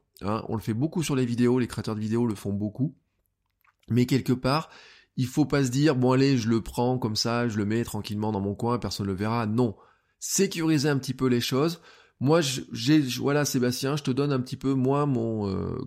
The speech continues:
comment moi je, je pratique, euh, entre, euh, du SoundCloud, du Creative Commons en SoundCloud, de, euh, Music in Cloud, Epidemic Sound. Euh, moi, je tape, en fait, vraiment sur ces sources-là, hein, grosso modo, pour être tranquille. Je crois que j'ai pris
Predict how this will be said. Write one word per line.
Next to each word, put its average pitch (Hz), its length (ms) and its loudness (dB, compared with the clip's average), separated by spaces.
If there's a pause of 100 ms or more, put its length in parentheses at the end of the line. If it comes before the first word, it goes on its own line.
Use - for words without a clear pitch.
comment 139 300 2
moi 135 200 2
je, 127 140 0 (180)
je 113 140 -4
pratique, 123 500 -4 (500)
euh, 101 960 0 (100)
entre, 120 380 -2
euh, 120 440 4
du 113 160 -2
SoundCloud, 123 540 0
du 117 160 0
Creative 123 340 -6
Commons 123 460 -2
en 104 100 -6
SoundCloud, 117 580 -2 (440)
de, 101 80 -4
euh, 104 520 2
Music 123 380 0
in 120 80 0
Cloud, 113 300 -2
Epidemic 107 420 -4
Sound. 127 460 -2 (400)
Euh, 104 200 -2
moi, 127 320 2
je 117 140 0
tape, 120 320 -2
en 101 120 -8
fait, 117 320 -4
vraiment 117 440 0
sur 104 260 -6
ces 104 120 -6
sources-là, 104 800 -4
hein, 95 220 -4
grosso 101 340 -6
modo, 104 420 -2 (340)
pour 107 180 -2
être 101 60 -4
tranquille. 123 560 -4
Je 113 120 -2
crois 127 240 -2
que 135 60 0
j'ai 117 100 0
pris 127 340 -2